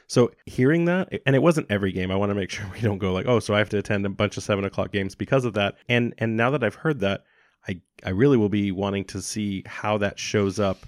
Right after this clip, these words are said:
for the actual, like, when we turn on the station, will we see a Rhode Island F C game? And, you know, that'll be hard to also test because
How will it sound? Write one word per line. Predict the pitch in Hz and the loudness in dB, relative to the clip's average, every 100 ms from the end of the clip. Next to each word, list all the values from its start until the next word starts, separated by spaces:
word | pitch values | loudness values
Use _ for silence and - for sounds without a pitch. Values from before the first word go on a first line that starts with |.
| - _ _ _ _ | -20 _ _ _ _
for | - 123 104 | -2 2 2
the | 104 101 95 | 2 -2 -2
actual, | 98 95 - 95 | -4 -4 -2 -2
like, | 90 - | -2 -2
when | 107 | -2
we | 101 | -2
turn | - 117 | -2 0
on | 101 101 | 0 -2
the | |
station, | 95 104 95 - 92 92 - _ _ _ _ _ - | -2 -2 -2 -2 -6 -8 -14 _ _ _ _ _ -4
will | 110 | 0
we | 104 92 | 2 0
see | 104 | 0
a | 92 | 0
Rhode | 95 | 2
Island | 92 90 | 0 -2
F | 90 | -4
C | - 95 | -6 -4
game? | 98 95 | -2 0
And, | 110 95 - | -2 -2 -8
you | 104 | -8
know, | 87 80 - | -6 -8 -10
that'll | 95 95 | -4 -4
be | 90 | -2
hard | 92 85 | -6 -6
to | |
also | 87 - | -8 -10
test | 87 87 - | -10 -10 -10
because | 98 92 85 | -10 -8 -8